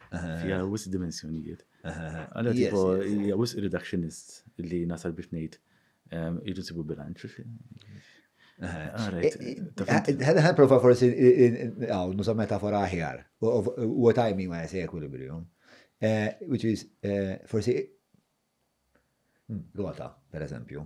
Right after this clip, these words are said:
Speaker 1: Ruota.
Speaker 2: Sì, ruota,
Speaker 1: Ir-ruota.
Speaker 2: basically.
Speaker 1: Ir-ruota. Ma, ir-ruota biex tibqa,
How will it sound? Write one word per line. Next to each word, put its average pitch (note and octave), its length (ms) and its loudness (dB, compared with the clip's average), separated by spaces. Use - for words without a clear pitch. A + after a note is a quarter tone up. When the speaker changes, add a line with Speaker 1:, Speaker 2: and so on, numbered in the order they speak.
Speaker 1:
Ruota. D#2+ 240 -4
Speaker 2:
Sì, - 140 -16
ruota, B2+ 100 2
Speaker 1:
Ir-ruota. G#2+ 300 0
Speaker 2:
basically. D#2 320 -2
Speaker 1:
Ir-ruota. G2 560 2
Ma, D2+ 200 -10
ir-ruota A2 520 6
biex G#2 320 2
tibqa, - 460 -4